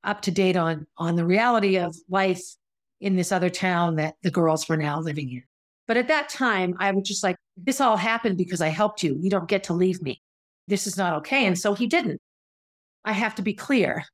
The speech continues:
Roy lives the life he wants to live. He had a lot of freedom and a lot of alone time over the years when we were on again, off again. I don't want anyone to think I was, like, having the best of both worlds, 'cause I know that that's what it could potentially look like. But I had the worst of both worlds. I didn't actually have a relationship with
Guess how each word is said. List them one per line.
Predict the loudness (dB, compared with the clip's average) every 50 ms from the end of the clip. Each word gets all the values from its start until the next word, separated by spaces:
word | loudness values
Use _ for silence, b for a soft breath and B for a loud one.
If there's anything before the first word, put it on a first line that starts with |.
| _ _ _ _ _ _ _ _ _ _ _ _ _ -8
Roy | -2 2 2 4 4
lives | 4 4 4 2 2 0
the | 0 2
life | 2 2 2 2
he | 0 -2
wants | -2 0 0 -2 -2 -6
to | -6 -2
live. | 0 0 0 0 -4 -8 -14 -12
He | -2 0 2 2
had | 4 4
a | 4
lot | 4 4 4 4
of | 2 -2 -2
freedom | 0 2 2 4 4 2 2 0
and | 0 0 0
a | 2
lot | 2 2 2 2
of | 2
alone | 2 2 2 2 2 2
time | 0 0 0 0 0 0 -2 -4 _ _ _ _ -2
over | 0 2 2 2
the | 2 2
years | 2 4 4 4 6 4 2 0 -2 -4
when | -2 0 2
we | 2 2
were | 2 2
on | 2 2 0
again, | 0 0 2 2
off | 2 2 0 0
again. | -2 -2 -2 -2 -2 -2 -4 -8 _ _ _ _ _ _ _ _ -4
I | -2 0
don't | 2 2
want | 2 4 4
anyone | 4 4 4 2
to | 0 0
think | 0 0 0 0 0 -4 _ -2
I | 0
was, | 0 2 2
like, | 2 0 0 -2 -2 -4
having | -2 0 0 0 -2
the | -2
best | -4 -4 -4 -4 -4 -4
of | -4 0
both | 0 0 0 -2 -2
worlds, | 0 0 2 0 0 -2 -4
'cause | -10 -6 -4
I | 0 2
know | 2 4 4 4 4 4 2 2
that | -2 -4 -8 _ -4
that's | -4 -4 -4 -4 -4
what | -4 -4 -4 -2 -6
it | -8 -10
could | -10 -10 -6
potentially | -6 -6 -4 -4 -6 -6 -4 -6 -4
look | -4 -6 -6 -4
like. | -2 -2 -2 -2 -4 -10 _ _ _ _ _ _ _ -4
But | -2 0
I | 0
had | 0 0 0
the | 0 2
worst | 2 2 0 0 -2
of | -6 -4
both | -2 -4 -4 -6 -8
worlds. | -12 -10 -10 -10 -12 -14 -12 -6
I | -4 -2
didn't | 0 2 2 4
actually | 2 2 0 0 -2 0
have | 0 0 2 2
a |
relationship | 2 2 4 2 2 2 0 -2 -4 -6 -6 -6
with | -6 -10